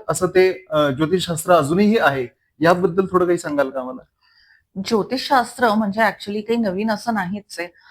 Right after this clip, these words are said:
Speaker 2: आपण आता म्हणजे खूप सारे सायंटिस्ट नवीन नवीन शोध काढतच असतात,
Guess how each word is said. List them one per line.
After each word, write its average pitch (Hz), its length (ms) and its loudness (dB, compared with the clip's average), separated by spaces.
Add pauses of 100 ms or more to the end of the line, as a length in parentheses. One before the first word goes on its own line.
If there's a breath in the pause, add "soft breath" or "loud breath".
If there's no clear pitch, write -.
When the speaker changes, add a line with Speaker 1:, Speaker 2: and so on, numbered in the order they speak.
(260 soft breath)
Speaker 2:
आपण 202 300 4
आता 226 500 -2
म्हणजे 226 260 -6
खूप 202 240 -12
सारे 214 260 0
सायंटिस्ट 202 560 -6
नवीन 185 280 -6
नवीन 190 240 -8
शोध 190 280 -4
काढतच 185 520 -4
असतात, - 240 -10